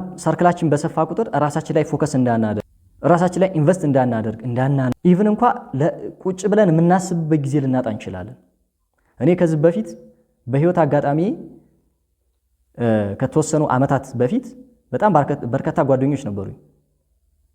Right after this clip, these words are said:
በጣም በርካታ። ግን ተገናኝተን በጣም ብዙ ጊዜ ስፔንድ እናደርጋለን። እና መረመርኩት። እውነት የኛ መገናኘት ያን ያህል ትርጉም አለው? ትርጉም አለው ወይ?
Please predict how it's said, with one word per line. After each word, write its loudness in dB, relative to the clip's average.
በጣም 4
በርካታ። -8
ግን 6
ተገናኝተን 2
በጣም 0
ብዙ 0
ጊዜ 0
ስፔንድ -2
እናደርጋለን። -6
እና 2
መረመርኩት። 2
እውነት 0
የኛ 0
መገናኘት -2
ያን -2
ያህል -6
ትርጉም -2
አለው? 0
ትርጉም 6
አለው 0
ወይ? -6